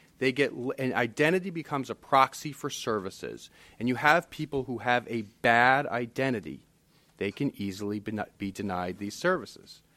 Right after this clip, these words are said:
There's a reason that politicians on the right and the left, President Clinton, President Reagan, they've rejected national I D systems. They're costly, they're ineffective, they're bureaucratic.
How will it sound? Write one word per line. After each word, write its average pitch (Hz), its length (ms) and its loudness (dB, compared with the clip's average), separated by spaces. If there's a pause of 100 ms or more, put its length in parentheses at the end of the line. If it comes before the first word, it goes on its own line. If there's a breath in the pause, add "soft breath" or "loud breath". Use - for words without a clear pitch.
(1000 soft breath)
There's 185 260 2
a 196 80 0
reason 175 420 0
that 123 140 -2
politicians 123 760 0
on 113 160 0
the 104 80 -4
right 101 260 2
and 110 100 -8
the 117 60 -6
left, 107 680 -2
President 120 460 0
Clinton, 113 540 -6
President 113 400 -2
Reagan, 113 560 -2 (500 soft breath)
they've 147 220 4
rejected 143 500 2
national 107 420 -2
I 104 120 -2
D 113 200 -6
systems. - 640 -16 (300 soft breath)
They're 117 100 -2
costly, 147 920 0
they're - 140 -6
ineffective, 123 920 0 (180)
they're 107 80 -2
bureaucratic. 117 1000 -2